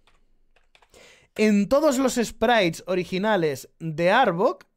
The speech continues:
que creo que lo hablamos cuando hablamos de él, pero como fue hace tanto tiempo, el, el diseño es ligeramente distinto. Si os fijáis, este tiene un dibujo detrás y este no. Este tiene, eh, una cara que parece como una boca negra,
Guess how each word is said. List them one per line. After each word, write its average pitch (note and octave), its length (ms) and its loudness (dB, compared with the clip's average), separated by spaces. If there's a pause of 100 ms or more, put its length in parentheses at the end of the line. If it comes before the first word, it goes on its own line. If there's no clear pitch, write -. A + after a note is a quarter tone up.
que F#3+ 200 -4
creo C#4+ 240 -2
que D4+ 80 2
lo B3 60 4
hablamos G3 380 2
cuando E3+ 200 0
hablamos E3 240 0
de F3+ 80 0
él, D3+ 60 -2
pero C#3 120 -8
como C#3+ 140 -8
fue F#3+ 100 -4
hace G#3 100 -6
tanto F#3+ 260 -6
tiempo, G#3 340 -4 (420)
el, A3 320 2
el A3 160 2
diseño C#4 400 0
es B3 100 0
ligeramente A#3+ 600 2
distinto. D#3 680 -6 (160)
Si E3+ 100 -4
os E3 80 -4
fijáis, C#4 480 0
este F#3 260 -4
tiene F3 200 -4
un E3 60 -4
dibujo D#3+ 240 -4
detrás C#3+ 360 -4
y C#3 40 -10
este D#3+ 200 -8
no. C#4 260 0 (340)
Este F3 380 0
tiene, E3 640 0
eh, D3+ 320 -2
una F3+ 220 -2
cara E3 300 2
que D#3+ 100 -4
parece D#3+ 460 -2 (100)
como D#3+ 180 -2
una E3 100 0
boca D#3+ 220 2
negra, D#3 380 0